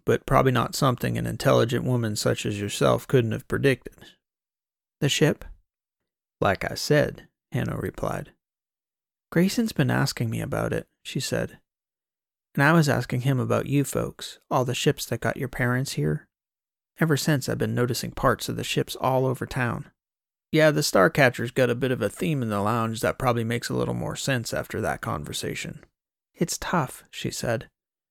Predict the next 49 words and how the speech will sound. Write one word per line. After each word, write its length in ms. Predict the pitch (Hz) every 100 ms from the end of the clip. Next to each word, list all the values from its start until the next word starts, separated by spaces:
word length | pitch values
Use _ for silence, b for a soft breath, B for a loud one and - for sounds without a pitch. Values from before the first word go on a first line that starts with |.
| _
"I 60 | -
realized 440 | 165 196 208 180
a 40 | 156
while 220 | 123 117
back 340 | 135 117 120
that 140 | - 120
as 140 | 117
earnest 400 | 131 135 123 -
as 140 | 123 -
Deke 300 | 131 127 139
is, 260 | 127 - -
he's 220 | - 147
no 140 | 139 123
mechanic, 640 | 113 - 123 104 131 - _ _ _ _ -
and 80 |
even 220 | 131 147 131
if 100 | -
he 100 | 120
were, 280 | 135 127
he's 160 | 120 123
not 180 | 127 113
a 40 |
miracle 440 | 113 131 117 - 110
worker. 460 | 101 104 104 - _ _ _
But 100 | 139
if 120 | 139
I 100 | 135
give 260 | 127 160 156
Grayson 360 | 135 127 -
permission 500 | 127 123 131 139 139
to 80 | 123
go 180 | 127 123
out 180 | 127 123
there 140 | 120
and 100 | 117
husk 300 | - 131 -
the 100 | -
ship, 360 | - 151 127 - _ _ _ _
it's 80 | -
almost 280 | 175 165 -
like 180 | 127 127
I'm 80 | 123
giving 260 | 127 127
up 140 | 113 -
hope 300 | 147 143 -
of 180 | 123
ever 200 | 123 127
going 240 | 120 123 120
back. 460 | 127 120 131 -